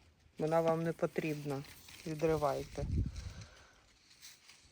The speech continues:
Олімпіан. Олімпіан більш-менш.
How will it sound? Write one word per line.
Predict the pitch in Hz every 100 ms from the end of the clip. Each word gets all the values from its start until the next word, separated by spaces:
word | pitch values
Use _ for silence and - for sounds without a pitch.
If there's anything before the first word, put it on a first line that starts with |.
| _ - - - - _ - - - - - - - -
Олімпіан. | 185 190 180 165 - - 147
Олімпіан | 170 185 262 277 294 269
більш-менш. | 226 233 240 - 180 156 156 - -